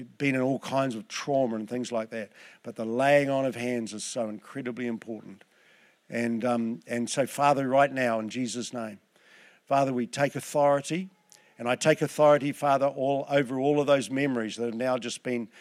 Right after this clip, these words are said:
um, been resurfaced. And Father, I thank you that you're a God whom,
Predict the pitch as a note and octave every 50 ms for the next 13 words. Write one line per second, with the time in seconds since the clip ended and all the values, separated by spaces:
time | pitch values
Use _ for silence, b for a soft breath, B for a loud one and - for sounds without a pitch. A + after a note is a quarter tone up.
0 | B B B B B B B2+ A#2+ A#2+ A2+ A2+ A2 A2+ A#2+ C3+ B2 C3 B2+ A#2+ A#2+
1 | C3 D3 D3 - - - D3+ D3 C#3 - - G#2+ - - - - - - b b
2 | b b b b b b b b b b - A#2+ A#2+ A#2+ A#2 G#2+ - D3+ C#3+ C3+
3 | C3 C3+ C3 B2 A#2 - E3 D3+ D3+ C3 - - B2+ G#2+ A#2 A2 - B2+ C3 B2+
4 | B2 A2 F#2+ C#3 C#3 C#3 C#3 C3+ B2 B2+ A#2 B2+ C#3 C#3 C3 B2